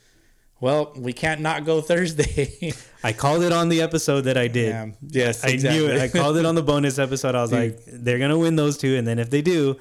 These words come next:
Speaker 1: Mm-hmm.
Speaker 2: you
Speaker 1: And
Speaker 2: know
Speaker 1: the
Speaker 2: he's
Speaker 1: third one.
Speaker 2: going.
Speaker 1: Yeah.
Speaker 2: And if they win that one,
Speaker 1: <laughs>
Speaker 2: you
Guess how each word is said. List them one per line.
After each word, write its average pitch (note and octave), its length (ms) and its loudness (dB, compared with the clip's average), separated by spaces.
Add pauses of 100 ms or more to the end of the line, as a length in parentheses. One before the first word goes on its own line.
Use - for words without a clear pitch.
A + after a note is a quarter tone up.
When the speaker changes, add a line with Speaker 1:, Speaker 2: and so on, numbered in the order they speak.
(260)
Speaker 1:
Mm-hmm. A#2 360 -6 (140)
Speaker 2:
you G#2+ 100 -2
Speaker 1:
And G#2 60 -2
Speaker 2:
know A#2 200 2
Speaker 1:
the B2+ 60 0
Speaker 2:
he's B2 100 0
Speaker 1:
third B2 80 -2
one. B2+ 80 2
Speaker 2:
going. G#2 340 -4
Speaker 1:
Yeah. G#2+ 260 -6
Speaker 2:
And G2+ 140 -6
if A2 80 -4
they C#3 120 0
win D#3 240 2
that D#3 200 2
one, A2+ 280 -4 (120)
Speaker 1:
<laughs> - 100 -4
Speaker 2:
you F3 120 0